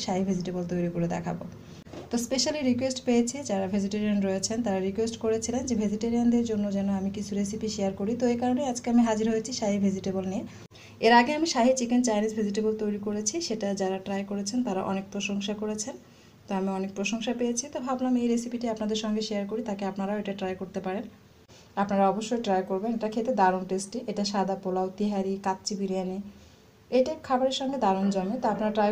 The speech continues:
করে দেখবেন, আর ট্রাই করলে অবশ্যই জানাবেন আপনাদের কেমন লেগেছে। ভালো লাগলে লাইক, কমেন্ট, শেয়ার করবেন, আর প্লিজ আমাকে সাপোর্ট করার জন্য আমার চ্যানেলটাকে সাবস্ক্রাইব করবেন। তো চলুন দেখে নিন এই দারুণ স্বাদের শাহী ভেজিটেবল তৈরি করতে আমাদের কী কী উপকরণ লাগছে। শাহী ভেজিটেবল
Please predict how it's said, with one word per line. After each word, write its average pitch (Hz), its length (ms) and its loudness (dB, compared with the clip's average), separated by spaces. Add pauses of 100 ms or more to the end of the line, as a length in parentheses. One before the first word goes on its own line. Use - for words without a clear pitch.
করে 220 220 2
দেখবেন, 208 260 0 (100)
আর 214 140 0
ট্রাই 220 220 2
করলে 240 220 2
অবশ্যই 247 300 -4
জানাবেন 202 360 2
আপনাদের 190 300 -4
কেমন 175 260 0
লেগেছে। 175 320 -2 (460)
ভালো 214 220 6
লাগলে 254 260 6
লাইক, 196 220 4
কমেন্ট, 208 260 2
শেয়ার 202 220 2
করবেন, 202 240 -2
আর 226 80 -4
প্লিজ 311 220 -10
আমাকে 214 220 -2
সাপোর্ট 190 300 -4
করার 196 240 0
জন্য 214 140 -4 (120)
আমার 190 160 -2
চ্যানেলটাকে 175 400 -2
সাবস্ক্রাইব 170 340 -6 (100)
করবেন। 165 240 -6 (760)
তো 247 140 0
চলুন 302 260 4
দেখে 311 200 -4
নিন 302 100 -4 (100)
এই 220 140 6
দারুণ 226 280 6
স্বাদের 262 260 0 (440)
শাহী 240 280 4
ভেজিটেবল 214 380 2 (100)
তৈরি 196 220 2
করতে 196 220 -6
আমাদের 196 240 -2
কী 196 120 -4
কী - 120 -10
উপকরণ 180 360 -4
লাগছে। 170 280 -6 (920)
শাহী 269 300 8
ভেজিটেবল 277 380 2